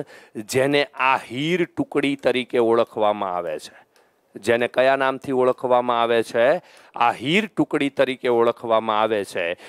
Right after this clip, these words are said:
અને આ કુમાઉ રેજિમેન્ટના જે મુખ્ય વ્યક્તિ હતા, એ મુખ્ય વ્યક્તિનું નામ છે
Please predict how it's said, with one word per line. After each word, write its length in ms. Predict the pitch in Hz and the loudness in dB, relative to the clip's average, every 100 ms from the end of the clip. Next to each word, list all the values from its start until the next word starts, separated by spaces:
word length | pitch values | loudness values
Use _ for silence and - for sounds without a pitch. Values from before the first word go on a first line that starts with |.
| - 127 | -10 -4
અને 200 | 131 127 | 0 0
આ 120 | 123 | -2
કુમાઉ 640 | - 143 156 165 185 180 | -2 -2 2 4 4 4
રેજિમેન્ટના 880 | 127 123 113 139 135 131 131 131 131 | 2 -2 -4 -4 -4 -4 -6 -2 -2
જે 180 | 117 123 | 0 -2
મુખ્ય 640 | 101 120 - - 160 160 113 | -2 -8 -10 -4 2 2 2
વ્યક્તિ 440 | 120 - - 123 | -4 -6 -10 -6
હતા, 480 | 107 - 127 92 90 - - _ | -4 -2 0 0 -4 -12 -20 _
એ 100 | 127 | -2
મુખ્ય 560 | 113 131 139 - 156 151 | -2 -6 -6 -2 2 2
વ્યક્તિનું 720 | 110 120 - - 131 135 120 | 0 -4 -4 -8 -6 -4 -4
નામ 380 | 110 120 131 123 | -2 -2 -2 -4
છે 460 | 131 110 95 120 | 0 0 0 -2